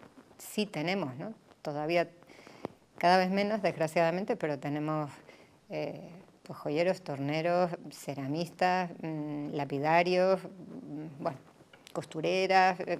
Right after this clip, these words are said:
que, porque también he hecho muchas colecciones con tejidos.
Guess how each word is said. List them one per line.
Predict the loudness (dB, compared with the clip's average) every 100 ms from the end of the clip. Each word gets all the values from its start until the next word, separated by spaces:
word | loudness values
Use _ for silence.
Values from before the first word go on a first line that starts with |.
| -8
que, | -18
porque | -10 -8 -6 -6
también | -4 -4
he | -4
hecho | -6 -8
muchas | -8 -6 -8 -10 -20 -8
colecciones | -6 -6 -8 -8 -8
con | -8 -10
tejidos. | -8 -10 -4 2 6 6